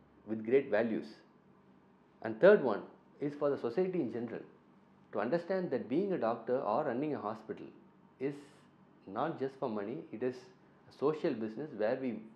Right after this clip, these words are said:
where we do what the government has to do, and most of the government's work is taken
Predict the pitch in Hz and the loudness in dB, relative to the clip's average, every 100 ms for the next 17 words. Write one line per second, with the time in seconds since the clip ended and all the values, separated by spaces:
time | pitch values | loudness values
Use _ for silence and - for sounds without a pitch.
0 | - 110 147 165 139 110 170 196 147 160 | -6 0 2 4 2 2 4 6 6 6
1 | 151 113 120 151 165 - 117 123 - 98 | 2 4 4 4 0 0 0 0 -2 -6
2 | 82 156 - - - - - 107 113 156 | -6 -8 -12 -20 -20 -20 -12 -6 0 0
3 | 160 147 143 127 143 165 - 131 180 185 | 0 0 4 4 4 0 0 2 2 0
4 | - 139 151 165 143 | 0 0 0 -2 -4